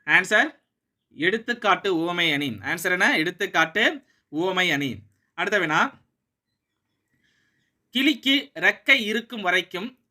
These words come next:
கிழக்கு வானம் தூரமில்லை" என்ற கவிதையை இயற்றியவர் யார்? ஆன்சர் வைரமுத்து. ஆன்சர் என்ன? வைரமுத்து. "மின் மின்" என்ற நூலினுடைய ஆசிரியர் யார்? ஆன்சர் ஆயிஷா நடராஜன். ஆன்சர் என்ன?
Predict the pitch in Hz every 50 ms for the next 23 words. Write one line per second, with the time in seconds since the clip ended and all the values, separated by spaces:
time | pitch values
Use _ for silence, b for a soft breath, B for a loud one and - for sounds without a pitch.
0 | _ _ _ - 220 240 277 277 277 277 254 214 202 196 202 208 208 185 165 175
1 | 196 214 208 190 180 175 170 165 139 117 104 - _ _ - 156 170 165 151 156
2 | 170 202 208 - 165 175 214 226 208 202 196 190 196 170 135 151 175 180 - 175
3 | 170 165 151 147 160 151 120 113 135 123 113 - - _ _ _ b b b b
4 | b b b b b b - 139 156 170 170 170 202 214 269 311 247 - _ _
5 | _ _ _ _ _ _ _ _ _ 139 147 165 190 202 202 180 156 147 - -
6 | 156 147 117 101 98 - 131 139 160 165 185 175 175 180 190 220 247 - 147 156
7 | 165 175 175 151 139 139 139 160 156 139 117 - - _ _ _ _ _ _ _
8 | _ _ _ _ _ - 160 190 214 262 285 277 247 233 240 233 190 139 - -
9 | _ _ - 160 175 185 185 175 180 208 240 233 156 160 202 233 254 247 240 208
10 | 196 180 175 175 202 226 - 143 151 175 208 - 214 202 202 196 196 175 151 151
11 | 147 131 101 95 - _ _ _ _ _ _ _ _ _ _ _ _ _ _ _
12 | _ - 139 151 170 180 - 214 226 269 311 277 - _ _ _ _ _ _ _
13 | _ _ _ _ - 143 160 185 214 220 220 - 220 220 220 185 151 156 175 180
14 | 175 170 160 160 156 127 107 - - 139 165 180 185 185 180 180 190 220 233